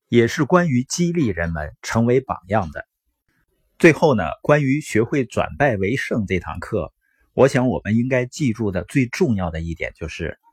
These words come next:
普通的人和成功的人之间最大的不同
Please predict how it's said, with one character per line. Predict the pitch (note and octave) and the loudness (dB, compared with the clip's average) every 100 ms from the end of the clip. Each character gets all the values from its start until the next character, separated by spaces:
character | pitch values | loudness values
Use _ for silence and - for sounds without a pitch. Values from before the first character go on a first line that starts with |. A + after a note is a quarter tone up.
| _ _ _ | _ _ _
普 | - F#2+ | -2 0
通 | - D#3 | 0 -2
的 | C#3+ | -2
人 | F2 - - _ _ | -4 -10 -16 _ _
和 | - G2+ | -4 -2
成 | - F#2+ A#2+ | -2 -2 -2
功 | D#3 D#3 | 0 -4
的 | A2+ | -4
人 | D2+ E2 | -6 -8
之 | - G#2 | -6 -4
间 | A2 A#2+ - | -2 -4 -4
最 | D#3+ A2 | -4 -2
大 | B2+ F#2 | -4 -4
的 | E2+ | -8
不 | D#2+ | -14
同 | - - | -14 -16